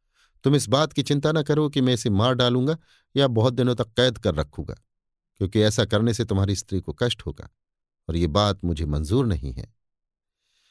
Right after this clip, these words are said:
"भूतनाथ, मैं शपथपूर्वक कहता हूं कि अपनी जिंदगी का सबसे नाजुक और कीमती हिस्सा आपके हवाले करता हूं। आप जैसा चाहें उसके साथ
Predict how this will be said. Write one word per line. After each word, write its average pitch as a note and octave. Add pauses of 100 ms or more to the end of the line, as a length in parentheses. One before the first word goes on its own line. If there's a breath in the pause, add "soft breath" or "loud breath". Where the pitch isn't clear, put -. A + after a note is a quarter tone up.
(240)
"भूतनाथ, F#2 (640)
मैं C#3+
शपथपूर्वक C#3+
कहता A2+
हूं C3
कि C3
अपनी A#2
जिंदगी A#2+
का A#2
सबसे A2+
नाजुक G#2+
और G#2
कीमती A2+
हिस्सा G2+
आपके F#2
हवाले E2
करता E2
हूं। E2 (880)
आप D3
जैसा C#3+
चाहें C3
उसके C3
साथ A#2